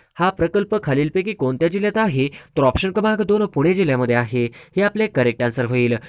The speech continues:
प्रश्न क्रमांक चौवेचाळीसवा, विधानसभा कोण बरखास्त करू शकतो? विधानसभा कोण बरखास्त करू शकतो? तर ऑप्शन क्रमांक दोन, राज्यपाल बरखास्त करू शकतो, हे आपले करेक्ट आन्सर होईल. प्रश्न क्रमांक पंचेचाळीसवा,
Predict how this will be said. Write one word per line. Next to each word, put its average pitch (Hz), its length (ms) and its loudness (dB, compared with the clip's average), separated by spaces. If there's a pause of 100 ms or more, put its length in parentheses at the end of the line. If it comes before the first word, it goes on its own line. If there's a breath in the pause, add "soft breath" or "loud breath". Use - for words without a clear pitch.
(120 loud breath)
प्रश्न 143 260 0
क्रमांक 220 360 0
चौवेचाळीसवा, 123 760 0 (280 loud breath)
विधानसभा 202 640 0
कोण 208 340 2
बरखास्त 127 600 -2 (240 loud breath)
करू 185 160 2
शकतो? 123 600 0 (180 loud breath)
विधानसभा 147 560 0
कोण 214 300 -2
बरखास्त 139 600 0 (280 loud breath)
करू 160 180 4
शकतो? 127 600 -2 (200 loud breath)
तर 139 60 2
ऑप्शन 190 300 2
क्रमांक 208 300 0
दोन, 208 180 4
राज्यपाल 170 500 0
बरखास्त 208 440 -4
करू 214 120 0
शकतो, 123 560 -2 (220 loud breath)
हे 196 60 0
आपले 202 240 -2
करेक्ट 123 400 -2
आन्सर 120 220 -4
होईल. 123 300 2 (320 loud breath)
प्रश्न 147 260 -2
क्रमांक 214 360 -2
पंचेचाळीसवा, 123 800 -2